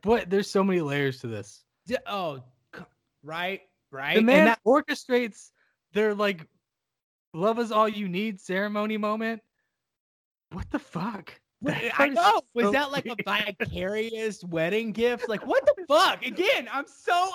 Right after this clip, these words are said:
Speaker 2: annoyed by this. Like,
Speaker 1: Like, at first, I'm like, I'm cool with them being adults and being like, "Listen, this is how we feel. We can't do anything about it. Let's just," in reality, you would just never speak to those people again.
Speaker 2: So, bro, like, we literally,
Speaker 1: But
Speaker 2: we
Speaker 1: they're
Speaker 2: have
Speaker 1: like,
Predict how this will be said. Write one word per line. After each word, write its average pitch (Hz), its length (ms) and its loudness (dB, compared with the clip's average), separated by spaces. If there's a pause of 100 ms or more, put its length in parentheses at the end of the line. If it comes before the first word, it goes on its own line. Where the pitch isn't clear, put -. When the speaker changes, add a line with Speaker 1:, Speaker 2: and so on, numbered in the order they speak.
Speaker 2:
annoyed 311 640 2
by 214 220 0
this. 185 380 -8
Like, 240 180 -2
Speaker 1:
Like, 269 160 0
at 302 160 0
first, 320 340 -2
I'm 302 180 4
like, 254 200 2
I'm 220 160 2
cool 254 160 0
with 254 140 0
them 233 140 -2
being 214 220 2
adults 175 460 -2
and 170 80 -6
being 160 200 -2
like, 147 280 -4
"Listen, 156 500 -6 (380)
this 135 180 -8
is 139 80 -12
how 156 160 0
we 156 100 -2
feel. 180 400 -2 (220)
We 139 80 -8
can't 151 300 -2
do 135 120 0
anything 120 280 -4
about 107 280 -4
it. 98 140 -14 (460)
Let's 151 200 0
just," 196 220 -2 (240)
in 208 140 2
reality, 214 400 6
you 190 100 -2
would 196 100 -6
just 180 160 -12
never 180 420 -2
speak 156 240 -6
to 151 80 -8
those 135 160 -8
people 123 300 -12
again. 104 280 -18 (680)
Speaker 2:
So, 294 360 -4
bro, 285 220 2
like, 240 260 -4
we 294 200 -2
literally, 226 500 0
Speaker 1:
But 202 120 4
Speaker 2:
we 226 40 2
Speaker 1:
they're 311 100 6
Speaker 2:
have 311 80 6
Speaker 1:
like, 294 220 2